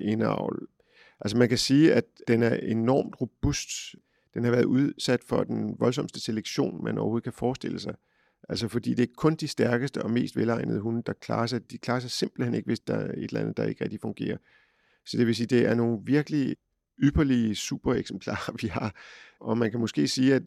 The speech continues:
i og med, at der har været så voldsom en, en selektion på generne, så der er ikke så mange uheldige gener tilbage, hvis man skal kalde det det. De har simpelthen bare ikke fået lov til at klare sig. Så derfor så er det måske, øh, sandsynligt, at bestanden ikke behøver at være så stor, for at den kan klare sig,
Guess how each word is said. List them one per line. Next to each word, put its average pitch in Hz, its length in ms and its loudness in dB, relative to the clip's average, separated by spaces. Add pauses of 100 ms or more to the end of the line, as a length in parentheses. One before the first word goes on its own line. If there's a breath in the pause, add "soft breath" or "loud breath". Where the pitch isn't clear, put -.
(140)
i 107 120 2
og 139 80 4
med, 131 100 4
at 127 100 4
der 127 60 2
har 117 80 0
været 120 180 2
så 135 80 0
voldsom 120 380 0
en, 113 200 -2
en 107 120 -4
selektion 120 600 -2
på - 180 -8
generne, 120 320 0
så - 100 -4
der - 140 -4
er 110 40 4
ikke 123 120 0
så 143 60 2
mange 131 200 4
uheldige 127 640 2 (380 soft breath)
gener 123 300 2
tilbage, - 460 -2
hvis 113 140 0
man 117 120 -2
skal - 160 -8
kalde - 320 -6
det 104 140 -10
det. 113 140 -2 (340 loud breath)
De 120 60 -2
har 123 80 2
simpelthen 127 220 -2
bare 120 100 4
ikke 120 80 0
fået 113 120 0
lov 120 140 2
til 123 100 -2
at 113 60 -2
klare 107 260 -2
sig. 107 120 -8 (540)
Så - 140 -2
derfor 135 260 6
så 123 120 2
er 110 280 2
det 113 180 2
måske, 120 680 2
øh, 110 80 0 (140)
sandsynligt, 123 440 -2
at - 40 -18
bestanden 123 280 -2
ikke 127 120 -4
behøver 117 180 -2
at 107 40 -4
være 117 140 2
så 143 200 -2
stor, - 280 -4
for - 160 -6
at 98 80 -8
den - 80 -12
kan 101 120 -8
klare - 300 -10
sig, - 160 -10